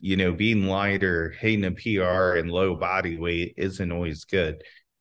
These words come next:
I kind of like to explain to my clients this way. We've all seen people who have lost weight and looked bad, and we've all seen people who have lost weight and look good. We also see it in the pendulum of gaining too.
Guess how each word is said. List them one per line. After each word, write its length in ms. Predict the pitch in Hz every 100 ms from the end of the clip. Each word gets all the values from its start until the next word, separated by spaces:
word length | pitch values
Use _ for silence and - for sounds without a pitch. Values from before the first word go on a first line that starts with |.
| -
I 100 | 98
kind 340 | 95 135 127
of 80 | 90
like 260 | 101 104 104
to 80 | 98
explain 540 | 90 - - 104 92
to 100 | 95
my 300 | 85 87 90
clients 600 | 87 98 92 87 - -
this 240 | 95 95
way. 280 | 98 87 85
We've 240 | 82 117 120
all 160 | 135
seen 300 | - 139 123
people 340 | 117 110 117 107
who 100 | 95
have 100 | 87
lost 340 | 95 98 -
weight 260 | 90 95 95
and 140 | 90
looked 320 | 82 - - -
bad, 380 | 123 120 117 - - _ _
and 120 | 87 90
we've 220 | 92 90
all 180 | 113 117
seen 300 | 120 110 101
people 380 | 107 104 101
who 100 | 92
have 160 | 92 78
lost 400 | 95 98 - -
weight 260 | 92 92 90
and 160 | 85
look 240 | 87 92 -
good. 360 | 82 78 76 -
We 420 | 87 92 92 - -
also 320 | 104 - 98
see 220 | 90 95
it 80 | 87
in 100 | 87
the 100 | 85
pendulum 600 | 76 92 87 85 82 82
of 180 | 78 78 -
gaining 600 | 101 101 98 85 78 78
too. 400 | - 120 87